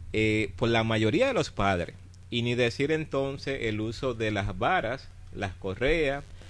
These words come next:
y objetos que le llegaban a la mano para tratar de enderezar la conducta de los hijos.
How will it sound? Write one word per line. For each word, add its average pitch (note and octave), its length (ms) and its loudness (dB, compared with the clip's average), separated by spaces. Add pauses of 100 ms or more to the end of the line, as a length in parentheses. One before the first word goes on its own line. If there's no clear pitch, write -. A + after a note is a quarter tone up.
(200)
y B2 300 -2 (120)
objetos F3+ 680 0
que D3 220 4
le C3 120 4
llegaban B2+ 400 2
a C3 40 0
la B2+ 120 2
mano C3 300 -2
para G#2 440 0 (240)
tratar C3 600 2
de C3+ 180 0
enderezar A#2+ 680 -2
la A2 160 0
conducta A2 540 -4
de G#2+ 80 0
los G2 300 -2
hijos. F2+ 300 -4